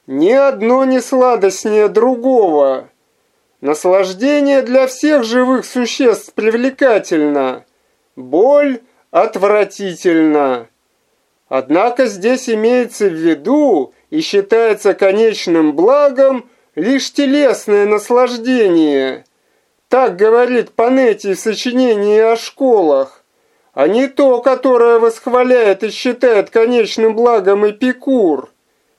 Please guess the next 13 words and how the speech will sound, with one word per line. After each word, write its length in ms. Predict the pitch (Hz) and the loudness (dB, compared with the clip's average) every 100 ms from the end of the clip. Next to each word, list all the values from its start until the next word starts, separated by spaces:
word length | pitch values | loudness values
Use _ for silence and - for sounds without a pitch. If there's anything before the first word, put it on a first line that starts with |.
| _ - | _ -12
и 100 | 131 | -4
которое 600 | 170 160 202 202 190 180 | -2 -2 0 2 2 2
является 760 | 175 170 180 190 170 165 160 | 0 0 2 4 2 -2 -6
спокойствием 1300 | 151 - 147 - 254 302 277 - 269 269 262 254 226 _ _ _ | -4 -4 -4 -2 -2 -2 -2 -6 -4 0 2 0 -6 _ _ _
и 140 | 202 | -4
некой 520 | 262 277 240 240 233 214 | 0 0 0 0 -2 -2
безмятежностью, 1700 | 233 233 254 269 269 277 214 175 170 156 - - 170 147 131 127 _ _ _ _ | -4 -2 0 -2 0 0 0 2 0 -2 -8 -6 -2 0 -2 -6 _ _ _ _
наступающей 1400 | 139 147 - 156 135 220 262 277 262 - - 240 247 226 _ _ - | -4 -4 -4 -6 -4 0 2 2 0 -6 -6 -4 -4 -8 _ _ -4
по 80 | |
устранении 1120 | 175 170 - - 165 160 185 226 220 208 202 185 | 0 -2 -4 -4 0 2 2 2 0 0 0 0
боли. 920 | 151 170 175 165 151 147 135 120 - _ _ _ _ _ _ _ | 0 0 2 0 0 0 0 -2 -6 _ _ _ _ _ _ _
Кроме 560 | - 156 196 247 240 208 | -4 0 2 2 0 0
того, 840 | - 160 151 202 294 285 180 131 | 0 0 2 2 2 2 2 -2